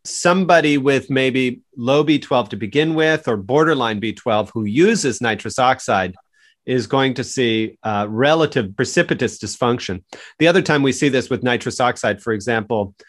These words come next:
is it when it's used perioperatively in somebody with sort of marginal or borderline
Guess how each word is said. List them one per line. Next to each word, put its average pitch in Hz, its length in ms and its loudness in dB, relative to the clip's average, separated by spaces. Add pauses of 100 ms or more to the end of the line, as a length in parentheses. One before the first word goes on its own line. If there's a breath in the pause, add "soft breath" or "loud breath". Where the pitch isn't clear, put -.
(200 soft breath)
is 117 200 -2
it 139 80 2
when 127 160 2
it's 117 160 -4
used 120 260 -2
perioperatively 110 800 2
in 98 100 -6
somebody 110 440 0
with 104 180 0
sort 107 180 -2
of 98 120 -6
marginal 113 600 0
or 107 80 0
borderline 101 720 -2